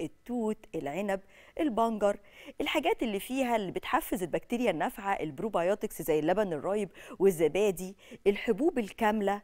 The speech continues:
شرب الميه اللي جسمي بيحتاجها، البعد عن السكر والنيكوتين الكتير والكافيين الكتير وكل الحاجات الضاره، الاهتمام بالاكلات اللي فيها مضادات اكسده اللي بتحافظ على الخليه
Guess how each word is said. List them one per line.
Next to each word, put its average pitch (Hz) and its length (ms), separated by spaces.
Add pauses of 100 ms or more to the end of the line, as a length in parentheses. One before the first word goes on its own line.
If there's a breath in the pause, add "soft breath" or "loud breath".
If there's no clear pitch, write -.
(300 loud breath)
شرب 339 340
الميه 247 340
اللي 185 140
جسمي 208 420
بيحتاجها، 190 760 (380 loud breath)
البعد 262 340
عن 190 220
السكر 226 560
والنيكوتين 185 640
الكتير 240 480
والكافيين 180 540
الكتير 240 480
وكل 254 300
الحاجات 202 460
الضاره، 190 560 (540 loud breath)
الاهتمام 226 500
بالاكلات 220 580
اللي 180 140
فيها 254 200
مضادات 185 520 (120)
اكسده 202 580
اللي 180 160
بتحافظ - 540
على 208 240
الخليه 208 580